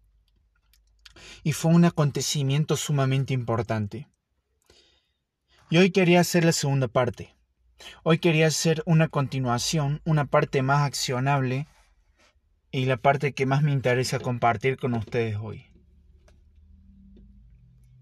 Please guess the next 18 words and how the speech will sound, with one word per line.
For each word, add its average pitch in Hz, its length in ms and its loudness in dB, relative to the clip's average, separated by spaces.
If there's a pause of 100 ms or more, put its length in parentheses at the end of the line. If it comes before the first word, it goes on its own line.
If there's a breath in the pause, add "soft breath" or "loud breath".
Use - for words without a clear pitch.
(1600 soft breath)
Cada 226 200 2
vez 208 100 0
que 202 120 2
fallece 147 520 0
un 139 160 0
pariente 135 560 0
o 120 80 -4
cada 143 140 -4
vez 147 80 -6
que 139 120 -6
pasa - 580 -2
algo 135 380 0
importante 113 1000 -2 (540 soft breath)
relacionado 131 800 -2
con 123 200 -4
una 131 200 0
persona 131 600 -2
que - 440 -10